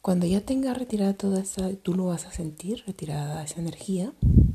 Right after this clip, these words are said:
esas, esa esfera, la vas a llevar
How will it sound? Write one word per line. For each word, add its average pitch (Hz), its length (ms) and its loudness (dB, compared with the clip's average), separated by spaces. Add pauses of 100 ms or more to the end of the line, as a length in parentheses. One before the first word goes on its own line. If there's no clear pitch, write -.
(840)
esas, - 500 -2 (560)
esa 180 260 2
esfera, 170 480 -6 (560)
la 175 120 -2
vas 165 220 -4
a 214 40 0
llevar 180 520 -2